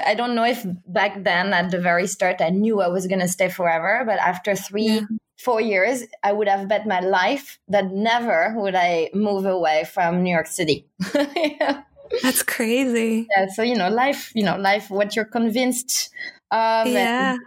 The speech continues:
Speaker 1: what actually happens and how you can change your mind, 'cause it's really my mind that changed and not, you know, it's not because I was forced to come back. So
Speaker 2: Yeah.
Speaker 1: it's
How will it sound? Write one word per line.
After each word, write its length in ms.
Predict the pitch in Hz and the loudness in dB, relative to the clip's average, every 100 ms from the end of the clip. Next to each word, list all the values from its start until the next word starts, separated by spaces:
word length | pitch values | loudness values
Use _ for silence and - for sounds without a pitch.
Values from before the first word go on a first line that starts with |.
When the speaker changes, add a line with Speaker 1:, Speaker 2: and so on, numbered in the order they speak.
| - | -4
Speaker 1:
what 300 | 202 202 196 | 0 0 0
actually 460 | 196 196 - 208 185 | -2 -2 -2 0 2
happens 560 | 180 180 202 190 196 | 2 2 0 0 0
and 260 | 185 170 - - | 0 -2 -2 -4
how 160 | 220 | 0
you 300 | 247 240 240 | 0 0 -2
can 180 | 247 226 | 0 0
change 300 | 233 247 220 | 0 0 0
your 100 | 185 | 0
mind, 380 | 190 262 226 208 | 2 2 0 0
'cause 80 | 190 | -2
it's 100 | 180 | 0
really 160 | 180 190 | -2 2
my 180 | 190 170 | 2 2
mind 360 | 175 190 233 | 2 2 2
that 140 | 175 - | 0 -2
changed 420 | - 170 185 175 | -2 0 0 0
and 120 | 170 | 0
not, 280 | 175 170 - | 2 0 0
you 60 | 151 | -2
know, 160 | 120 | -2
it's 200 | 107 - | -2 0
not 220 | 190 170 | 0 0
because 240 | 156 - - | -2 -4 0
I 80 | 151 | 0
was 180 | 156 | -2
forced 360 | - 214 240 - | -2 0 0 -4
to 60 | 175 | -4
come 240 | 175 160 | -4 0
back. 240 | 165 - - | 0 -2 -4
So 240 | - 175 - - - - | -2 -2 -2 -10 -12 -4
Speaker 2:
Yeah. 100 | 254 | 0
Speaker 1:
it's 240 | 240 226 | 2 0